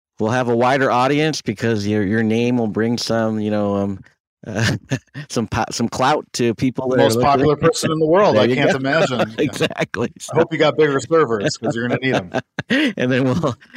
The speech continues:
Speaker 1: we'll definitely, hopefully, maybe some of your friends at SpaceX will, you know, like, <laughs> jump on the idea and they'll, they'll be contacting
Speaker 2: <laughs>
Speaker 1: us and, like, you know, but, uh, we appreciate your,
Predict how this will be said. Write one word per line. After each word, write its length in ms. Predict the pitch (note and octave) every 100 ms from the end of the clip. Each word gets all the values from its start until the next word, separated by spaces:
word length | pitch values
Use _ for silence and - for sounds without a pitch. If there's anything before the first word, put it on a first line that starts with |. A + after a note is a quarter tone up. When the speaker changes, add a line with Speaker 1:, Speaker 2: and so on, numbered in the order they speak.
| -
Speaker 1:
we'll 120 | - A#2
definitely, 340 | C3+ B2 C3
hopefully, 300 | C3 A#2+ C3
maybe 260 | B2+ B2 C3
some 160 | - C3
of 80 |
your 100 | B2 A2
friends 220 | C3+ B2+
at 60 | -
SpaceX 580 | - D3 C3+ C#3 -
will, 360 | C3 C3 B2+ A2 A2+
you 100 | A#2+
know, 140 | A#2
like, 200 | A2+ G#2+
<laughs> 840 | B2 - E3 - D#3 - G#3 F3+
jump 200 | - C3
on 180 | C#3+ D3
the 140 | D3
idea 480 | C#3 B2+ C3+ D#3 D#3+
and 80 | C#3
they'll, 200 | B2+ B2
they'll 180 | A2 A#2
be 160 | A#2+ A#2+
contacting 680 | C#3+ D3+ D3 D3 D3+ D#3
Speaker 2:
<laughs> 0 |
Speaker 1:
us 220 | D3+ D#3 C#3+
and, 160 | B2
like, 220 | A#2 G#2+
you 80 | A#2
know, 160 | A#2 A#2
but, 200 | A2+ G2+
uh, 80 | A2
we 140 | C#3
appreciate 540 | C3+ D#3+ D3+ D3+ C#3+ -
your, 260 | C#3 B2+